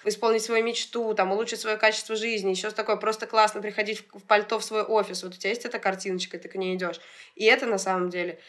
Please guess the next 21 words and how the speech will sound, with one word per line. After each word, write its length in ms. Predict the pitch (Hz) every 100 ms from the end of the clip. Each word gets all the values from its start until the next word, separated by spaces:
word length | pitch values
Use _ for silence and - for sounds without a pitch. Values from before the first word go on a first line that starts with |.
| _ 202
никого 640 | 208 233 240 - 214 208
не 120 | 254
должно 300 | 214 208 208
смущать. 500 | 208 220 208 196 180
Но 80 | 208
сейчас 480 | 208 - 269 330 -
среди 300 | - 208 202
всех-всех-всех 640 | 226 262 277 262 247 233 208
своих 260 | 214 196
мотиваций, 800 | 196 190 208 247 302 - 190 - -
те, 140 | 226
кто 140 | -
откопает 480 | 214 214 214 254 285
все-таки 320 | 285 208 196 175
вот 140 | 185
этот 240 | 190 180
как 140 | 180 175
фундамент, 580 | 208 208 196 180 165 -
мотивацию 520 | 180 202 190 185 175
помощи 440 | - 208 190 -
людям 300 | 180 175 160